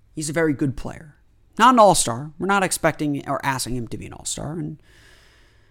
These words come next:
but one that is going to make the Magic a lot better.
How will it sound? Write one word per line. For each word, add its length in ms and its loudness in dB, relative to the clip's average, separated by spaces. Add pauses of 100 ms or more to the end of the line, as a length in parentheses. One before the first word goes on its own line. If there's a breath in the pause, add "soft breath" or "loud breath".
(640 soft breath)
but 160 4
one 400 4
that 200 2
is 140 -2
going 260 -2
to 60 -2
make 300 -6
the 60 -4
Magic 460 -4 (100)
a 60 -4
lot 480 -8
better. 320 -12